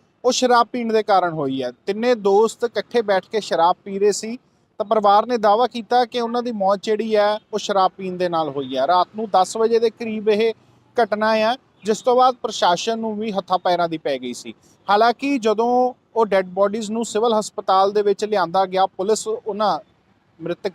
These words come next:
ਦੇਹਾਂ ਨੂੰ ਹਸਪਤਾਲ ਲੈ ਕੇ ਆਉਂਦੀ ਹੈ। ਰਾਤ ਨੂੰ ਹੀ ਇੱਕ ਅਧਿਕਾਰੀ ਦਾ ਬਿਆਨ ਸਾਹਮਣੇ ਆ ਜਾਂਦਾ ਹੈ ਕਿ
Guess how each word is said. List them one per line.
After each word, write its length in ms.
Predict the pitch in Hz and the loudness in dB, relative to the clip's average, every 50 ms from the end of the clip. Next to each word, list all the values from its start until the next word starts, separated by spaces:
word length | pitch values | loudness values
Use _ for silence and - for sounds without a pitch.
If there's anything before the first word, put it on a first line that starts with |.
| 151 - | _ -4
ਦੇਹਾਂ 320 | 170 175 170 185 202 208 | -4 -2 0 0 0 -2
ਨੂੰ 220 | 202 208 185 175 | -2 -4 -6 -6
ਹਸਪਤਾਲ 480 | 170 - - - 180 - 185 190 190 185 | -6 -8 -8 -14 -8 -2 0 0 0 0
ਲੈ 140 | 170 160 156 | 0 -2 -4
ਕੇ 180 | - - 175 | -4 -6 -6
ਆਉਂਦੀ 400 | 175 190 196 190 180 208 190 214 | -6 -6 -6 -6 -8 -6 0 2
ਹੈ। 100 | 214 220 226 - _ _ _ _ _ - | 2 2 0 -2 _ _ _ _ _ 2
ਰਾਤ 220 | 220 226 220 190 - - | 4 4 4 4 2 0
ਨੂੰ 140 | 262 262 247 | 0 0 2
ਹੀ 160 | 294 294 269 | 2 0 -2
ਇੱਕ 160 | 247 - 262 | -2 0 -2
ਅਧਿਕਾਰੀ 440 | 247 226 247 - 262 233 214 202 233 | -2 -2 0 2 2 4 4 2 0
ਦਾ 140 | 208 233 226 | 2 0 0
ਬਿਆਨ 340 | 208 196 202 196 196 202 196 | 2 0 0 0 0 -2 -4
ਸਾਹਮਣੇ 380 | - 220 208 214 226 233 226 | -4 -4 -4 -4 -4 -4 0
ਆ 120 | 208 190 190 | 0 0 2
ਜਾਂਦਾ 340 | 190 196 196 196 196 208 | 2 0 -2 0 0 0
ਹੈ 60 | 220 220 | 0 0
ਕਿ 340 | - _ 226 226 233 233 | -4 _ -10 -10 -10 -10